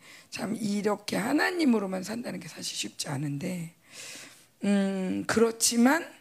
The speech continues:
그렇지만, 어, 만약에 그게 정말 불가능하고 너무 어렵다면 하나님이 열지도 않으셨을 거예요. 음, 하나님이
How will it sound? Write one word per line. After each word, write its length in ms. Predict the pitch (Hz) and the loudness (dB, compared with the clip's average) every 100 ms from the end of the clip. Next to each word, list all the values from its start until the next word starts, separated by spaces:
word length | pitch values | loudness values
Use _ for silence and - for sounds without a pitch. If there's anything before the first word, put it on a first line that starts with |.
| _ _ _ _ _ _ _ _ _ _ | _ _ _ _ _ _ _ _ _ _
그렇지만, 840 | - 214 214 - - 180 170 160 - _ _ _ _ _ _ _ _ _ _ _ _ _ | 0 2 2 0 -2 0 -2 -2 -10 _ _ _ _ _ _ _ _ _ _ _ _ _
어, 580 | 151 147 147 147 156 160 | -6 -4 -6 -8 -12 -6
만약에 400 | 131 147 233 233 | -2 2 2 2
그게 440 | 220 185 180 180 - - - | -2 0 0 0 -2 -6 -10
정말 540 | - 160 175 190 190 | -2 4 4 4 0
불가능하고 880 | 185 - 165 196 196 185 - - 170 | -4 -6 -2 -2 0 -4 -4 -6 -6
너무 440 | - - 135 208 233 | -6 -2 2 4 4
어렵다면 720 | 165 165 - 160 190 208 165 - - - | 2 0 -2 -2 0 -4 -8 -12 -20 -18
하나님이 380 | - - 240 190 | -12 -4 -2 0
열지도 420 | 147 170 - - | 0 0 -4 -4
않으셨을 520 | 113 139 - 170 - | -8 -8 -8 -8 -12
거예요. 220 | - 127 - - _ _ _ 165 | -12 -16 -16 -20 _ _ _ -10
음, 240 | 156 160 _ _ - - - - - | -10 -10 _ _ -12 -12 -12 -20 -14
하나님이 800 | - 226 214 190 190 185 165 | -2 0 0 -2 -4 -4 -6